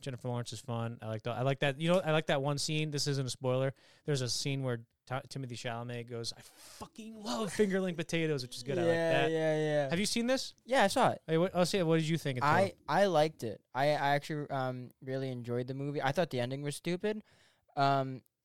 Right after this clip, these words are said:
Speaker 2: I, the only reason I didn't like it is 'cause I actually would have rather taken itself more seriously. Like, I, I, like, I know it was supposed to be a satire and supposed to be jokes and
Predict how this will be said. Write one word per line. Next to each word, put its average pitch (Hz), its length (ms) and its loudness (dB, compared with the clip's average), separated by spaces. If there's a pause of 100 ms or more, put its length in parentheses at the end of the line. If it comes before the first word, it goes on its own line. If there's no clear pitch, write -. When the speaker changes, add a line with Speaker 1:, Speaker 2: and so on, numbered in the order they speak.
(920)
Speaker 2:
I, 214 340 4
the 214 140 2
only 220 380 -2
reason 262 280 -6
I 196 120 -2
didn't 156 280 -8
like 175 200 -4
it 208 40 0
is 185 140 -4
'cause 156 140 -4
I 156 60 2
actually 220 460 -4
would 151 380 0
have 139 300 0
rather 131 580 0
taken 127 320 -8
itself 120 360 -8
more 117 260 -6
seriously. 160 800 -6 (220)
Like, 135 180 0
I, 139 220 4
I, 143 180 2
like, 143 100 0
I 139 80 2
know 143 260 2
it 147 120 0
was 139 200 0
supposed 139 340 -8
to 135 60 -10
be 131 40 -4
a 123 40 -6
satire 127 460 -4
and 123 80 -10
supposed 120 160 -12
to 123 40 -14
be 120 80 -8
jokes 120 480 -6
and 120 140 -8